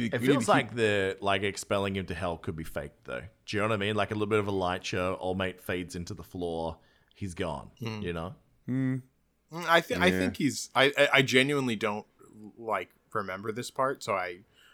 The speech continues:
Speaker 3: I'm not speaking out of turn here. But I think he's. I think
Speaker 1: Mm-hmm.
Speaker 3: he's gone. I don't. I, or at least I
Speaker 2: Alright.
Speaker 3: think. I think that that part was real.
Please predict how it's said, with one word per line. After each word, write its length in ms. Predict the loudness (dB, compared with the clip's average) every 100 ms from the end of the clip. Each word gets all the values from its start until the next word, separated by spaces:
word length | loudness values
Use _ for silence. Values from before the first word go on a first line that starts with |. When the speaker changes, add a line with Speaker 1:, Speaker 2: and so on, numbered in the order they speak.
| _
Speaker 3:
I'm 100 | -2
not 140 | -2 -2
speaking 280 | -6 -6 -8
out 60 |
of 40 | -8
turn 180 | -8 -8
here. 120 | -2
But 120 | 0
I 60 | 2
think 240 | 0 0
he's. 260 | -2 -4 -2
I 80 | -2
think 240 | 0 0
Speaker 1:
Mm-hmm. 60 | -2
Speaker 3:
he's 120 | -4
gone. 380 | -8 -12 -14 -14
I 100 | -8
don't. 180 | -6 -6 -10 -20 -20 -20 -20 _ -20 -20 _ _ -20 -2 2
I, 100 | 6
or 120 | 6
at 80 | 8
least 160 | 6 6
I 40 |
Speaker 2:
Alright. 120 | 6
Speaker 3:
think. 180 | 4 2 0
I 60 |
think 260 | 0 0 -2
that 140 | 0
that 200 | 2 2
part 280 | 0 0 0 -2
was 220 | -10 -10 -8
real. 380 | -10 -10 -16